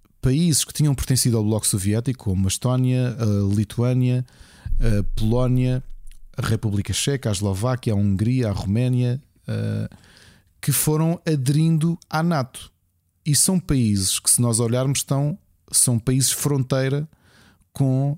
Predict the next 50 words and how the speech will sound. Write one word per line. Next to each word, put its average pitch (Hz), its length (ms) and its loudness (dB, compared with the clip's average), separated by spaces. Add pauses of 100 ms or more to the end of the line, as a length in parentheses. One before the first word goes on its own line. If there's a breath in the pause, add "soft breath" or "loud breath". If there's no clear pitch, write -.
(280)
ehm, 131 1300 -2 (340)
com 151 120 0
a 139 40 2
Rússia. 135 400 0 (160)
Portanto, 117 360 -2
o 117 40 0
grande 180 320 0
país 139 400 0
neste 117 240 -2
momento, 110 340 -2 (180 soft breath)
obviamente 113 360 2
que 127 100 -2
a 113 40 0
Rússia 113 320 0
faz, 117 240 -2 (260)
faz 110 160 -2
fronteira, 113 320 0
se - 100 0
não 110 80 0
me 104 60 2
lembro, 117 160 0
com 113 120 0
dezoito 113 300 0
países, 95 460 -2 (300 soft breath)
porque - 200 -2
é - 20 0
gigante, 98 500 -2
não 92 80 0
é? 95 60 0
Um 101 120 2
continente 98 540 0
quase. 92 360 -4 (640 loud breath)
Eh, - 180 -4
mas 123 300 2
a 151 80 2
Ucrânia, 139 720 0 (920 soft breath)
dentro 143 460 0
daquilo 131 320 0
que - 120 -4
é 110 40 2
o 110 180 2
ex-bloco 120 380 0
soviético, 135 460 0
é - 20 0
capaz 143 280 -2
de - 40 -2
ser 147 100 2
o 139 60 2
maior 143 320 0
país, 143 720 -2